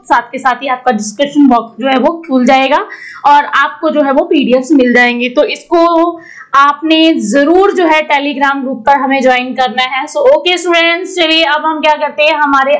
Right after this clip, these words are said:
आज के paper को हम discuss करते हैं।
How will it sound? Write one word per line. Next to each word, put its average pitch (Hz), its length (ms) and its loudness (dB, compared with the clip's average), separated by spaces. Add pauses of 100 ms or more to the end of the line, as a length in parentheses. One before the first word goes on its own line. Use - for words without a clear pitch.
आज 285 400 0
के 302 220 0
paper 285 380 0
को 294 160 0
हम 285 140 2
discuss 311 380 -2
करते 320 320 0
हैं। 320 240 0